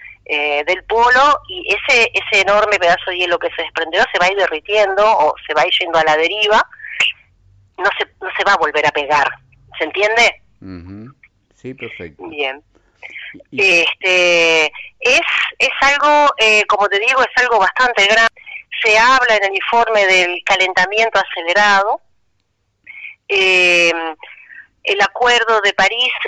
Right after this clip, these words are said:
Speaker 1: eh, firmado entre todos los países y del que Estados Unidos se retiró bajo la presidencia de Trump y que ahora, este, volvió a entrar,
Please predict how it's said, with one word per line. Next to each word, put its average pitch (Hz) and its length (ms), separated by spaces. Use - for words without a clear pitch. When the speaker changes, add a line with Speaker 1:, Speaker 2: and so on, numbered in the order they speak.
Speaker 1:
eh, 170 140
firmado 196 460
entre 185 260
todos 208 260
los 190 120
países 247 480
y 185 60
del 247 180
que 170 80
Estados 190 380
Unidos 190 320
se 180 80
retiró 175 580
bajo 170 240
la 165 100
presidencia 165 640
de 160 60
Trump 208 300
y - 80
que 151 100
ahora, 156 480
este, 151 560
volvió 143 340
a 147 40
entrar, 196 400